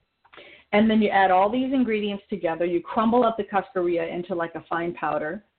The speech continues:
and you add the Florida water, the goat's milk, and the white flowers to a tub of hot water for your bath. Um, and then you get in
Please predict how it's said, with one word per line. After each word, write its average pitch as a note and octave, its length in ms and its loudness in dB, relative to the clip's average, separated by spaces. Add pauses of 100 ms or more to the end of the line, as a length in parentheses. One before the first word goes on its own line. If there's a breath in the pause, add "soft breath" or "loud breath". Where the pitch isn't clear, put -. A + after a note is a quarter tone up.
(380 loud breath)
and E3+ 300 4
you F3+ 80 2
add E3+ 600 0
the D#3+ 320 0
Florida F3+ 260 4
water, F3+ 400 0
the F3 80 -8
goat's E3+ 320 0
milk, E3 260 -8 (120)
and F#3 160 -4
the G3 40 4
white F3 300 0
flowers E3 400 -2 (160)
to F#3+ 180 2
a E3 80 0 (120)
tub F#3 280 0
of - 120 -14
hot G3 280 -2
water E3 400 -2
for D#3+ 80 -10
your D3+ 140 -8
bath. C#3 380 -10 (760 loud breath)
Um, E3 440 -2 (300 soft breath)
and G3 200 2
then G3 140 2
you F#3 120 -2
get E3+ 220 0
in B3 280 0